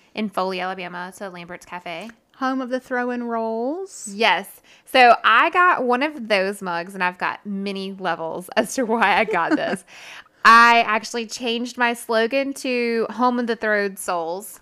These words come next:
Speaker 2: Perfect.
Speaker 1: Yeah.
Speaker 2: Very, very perfect.
Speaker 1: 'Cause all these people are so messed up. It's called Lambert's Cafe,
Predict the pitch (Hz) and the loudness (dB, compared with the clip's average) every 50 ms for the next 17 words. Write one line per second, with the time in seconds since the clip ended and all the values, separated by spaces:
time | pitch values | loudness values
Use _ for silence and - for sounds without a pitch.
0 | _ - - 269 247 240 - - 240 254 269 - - - - _ - 233 220 226 | _ 2 4 6 6 4 4 2 0 0 0 -4 -12 -20 -16 _ -6 -4 -2 -2
1 | 220 220 214 208 208 208 208 202 202 202 190 - 190 185 185 - 214 214 - - | -2 -2 -4 -4 -6 -6 -6 -6 -6 -6 -8 -8 -10 -10 -8 -8 -8 -8 -8 -10
2 | - - - - 196 - - 185 196 202 208 214 202 - 208 196 202 196 180 175 | -16 -20 -14 -10 -6 -2 0 0 0 0 -2 -4 -8 -8 -10 -10 -8 -6 -6 -6
3 | 170 175 185 - _ - - - - - 311 311 285 240 180 175 - - 170 170 | -6 -8 -10 -14 _ -20 -18 -10 -4 -2 0 0 0 0 -2 -2 -4 -4 -4 -4
4 | 175 180 - - - 208 226 _ _ _ _ _ _ _ _ _ - - _ - | -4 -4 -6 -10 -20 -20 -20 _ _ _ _ _ _ _ _ _ -20 -20 _ -6
5 | 240 240 233 - - - 269 254 262 240 233 226 220 220 220 220 214 - - 196 | -2 -2 -2 0 4 6 8 8 8 6 2 -2 -2 -2 -2 -4 -4 -2 -2 -2
6 | 196 196 185 180 175 175 170 170 175 170 - | -2 -2 -2 -4 -4 -4 -4 -4 -4 -6 -8